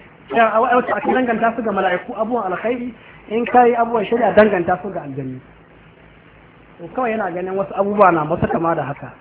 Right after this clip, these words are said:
kamar yadda ganin annabtaka ita ma gwadawa ta. Ka gana da wannan magana, ita ma ɗan gwaji na, in ka gwada ka ci nasara, ehem, annabi. In ka gwada ka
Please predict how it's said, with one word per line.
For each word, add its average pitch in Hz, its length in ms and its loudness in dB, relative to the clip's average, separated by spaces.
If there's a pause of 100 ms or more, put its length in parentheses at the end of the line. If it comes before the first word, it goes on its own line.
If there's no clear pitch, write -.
(260)
kamar 190 160 0
yadda 214 160 2
ganin 208 240 2
annabtaka 190 580 -2
ita 190 180 -4
ma 208 180 0
gwadawa 175 480 2
ta. 147 100 -12 (1300)
Ka 202 120 -2
gana 226 200 6
da 196 80 4
wannan 170 240 2
magana, 143 240 -6
ita 226 140 -4
ma 240 100 2
ɗan 240 180 2
gwaji 180 300 4
na, 147 120 -6
in 226 60 -10
ka 262 100 -12
gwada 233 300 -2
ka 240 200 -8
ci 262 60 -10
nasara, 247 360 0
ehem, 202 560 -6
annabi. 185 340 -6 (640)
In 247 100 -6
ka 269 120 -4
gwada 247 300 2
ka 254 100 0